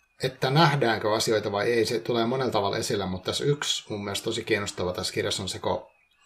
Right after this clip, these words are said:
tää päähenkilö sitten menee kohtaamaan tämän menneisyyden ihmisensä. Hän etsii hänet erikseen käsiin, koska hän ei jätä rauhaan se, että hän on, niinku, nähnyt hänet ja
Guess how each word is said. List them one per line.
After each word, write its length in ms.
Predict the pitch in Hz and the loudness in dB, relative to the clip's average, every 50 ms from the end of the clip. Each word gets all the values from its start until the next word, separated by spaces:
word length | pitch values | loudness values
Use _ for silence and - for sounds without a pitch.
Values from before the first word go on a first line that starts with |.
| _ - | _ -10
tää 220 | - 113 98 95 92 | -4 -2 -2 -2 -2
päähenkilö 500 | - 127 127 120 120 120 110 98 95 92 | 0 0 0 0 0 -2 -2 -2 -2 -4
sitten 320 | 107 - - - 101 98 | -6 -6 -6 -6 -6 -6
menee 340 | 101 104 101 98 101 - - | -6 -6 -6 -6 -6 -8 -6
kohtaamaan 560 | - 127 - 87 - - 90 85 92 90 90 | -2 -2 -2 -2 -2 -2 -2 -2 -2 -4 -6
tämän 220 | 90 101 95 87 - - | -4 -4 -6 -6 -8 -8
menneisyyden 540 | 123 117 110 107 104 98 - - 98 95 98 | -6 -6 -4 -4 -6 -6 -4 -4 -4 -4 -4
ihmisensä. 480 | 107 104 98 110 101 95 98 90 - 95 | -4 -6 -4 -6 -6 -6 -6 -8 -8 -8
Hän 100 | 101 107 | -8 -4
etsii 380 | 110 117 117 - - 117 101 | -4 -4 -4 -2 -2 -2 -2
hänet 280 | 98 101 101 95 - - - | -2 -2 -6 -8 -10 -8 -6
erikseen 360 | 110 107 95 - - 98 98 | -6 -6 -4 -4 -6 -8 -4
käsiin, 300 | 95 107 107 - 110 101 | -4 -4 -4 -2 -4 -4
koska 180 | 101 - - 95 | -6 -8 -8 -8
hän 100 | 92 95 | -8 -6
ei 100 | 95 98 | -4 -4
jätä 160 | 101 107 104 | -4 -4 -4
rauhaan 400 | 107 110 113 107 92 101 92 90 | -2 0 0 0 0 -2 -4 -4
se, 140 | - 92 90 | -4 -6 -6
että 140 | 85 - 92 | -6 -8 -10
hän 80 | 90 | -10
on, 60 | 92 95 | -10 -12
niinku, 160 | 98 - - | -10 -10 -6
nähnyt 320 | - 117 117 127 131 107 | -4 -4 -4 -4 -4 -6
hänet 220 | 104 101 101 101 - | -6 -6 -6 -6 -8
ja 80 | 104 | -8